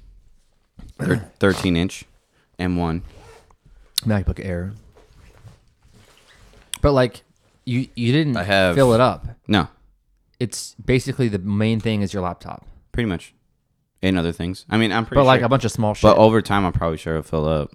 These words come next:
Speaker 2: But, like, if you think about it, and you didn't wanna bring a bigger backpack, you could fit your drone in that.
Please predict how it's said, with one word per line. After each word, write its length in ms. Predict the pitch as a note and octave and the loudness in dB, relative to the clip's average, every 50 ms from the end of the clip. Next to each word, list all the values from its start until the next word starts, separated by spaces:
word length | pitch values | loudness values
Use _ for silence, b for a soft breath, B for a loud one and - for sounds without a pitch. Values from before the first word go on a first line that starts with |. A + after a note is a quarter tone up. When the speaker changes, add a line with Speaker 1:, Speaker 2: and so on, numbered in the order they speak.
| _ | _
Speaker 2:
But, 420 | - A#2+ A#2+ C3+ B2+ A#2+ - _ _ - - - - | -2 2 4 4 4 2 -4 _ _ -20 -20 -10 -4
like, 400 | A#2 A#2+ A#2 G#2 - - - _ - _ _ _ _ | -2 -2 -2 -2 -6 -16 -20 _ -20 _ _ _ _
if 120 | - A2 A2+ | -12 -8 -6
you 60 | A2+ | -4
think 120 | B2 C#3+ C3 | -4 -4 -4
about 260 | G#2+ G2+ G#2 G2 F#2 | -4 -4 -2 -2 -2
it, 220 | F#2 F#2 - _ _ _ _ - | -4 -6 -8 _ _ _ _ -8
and 160 | A2+ G#2 G#2 | -6 -6 -4
you 60 | G#2 | -6
didn't 240 | G2 G2+ G2 G#2 D#2+ F2+ | -4 -6 -6 -6 -6 -8
wanna 220 | F#2 F#2 G2+ G#2 | -8 -6 -8 -6
bring 220 | G#2 A#2+ A#2+ B2 | -4 -4 -4 -4
a 40 | B2 | -6
bigger 220 | A#2 B2+ B2+ C3+ C3 | -6 -6 -6 -6 -6
backpack, 460 | C#3 C#3 C#3+ - - C#3+ D3 D3 _ _ _ _ _ _ _ _ _ _ | -6 -8 -8 -8 -8 -8 -8 -8 _ _ _ _ _ _ _ _ _ _
you 160 | G#2 A2+ A2+ | -8 -8 -8
could 340 | - - - - C3 G#2+ F#2 | -8 -8 -4 -4 -4 -4 -4
fit 140 | - A2+ | -8 -8
your 100 | - G2+ | -8 -8
drone 220 | F#2 - G2+ G2+ G2 | -8 -6 -4 -4 -4
in 100 | F2 E2+ | -6 -10
that. 300 | E2 - - G1+ - | -12 -16 -20 -20 -20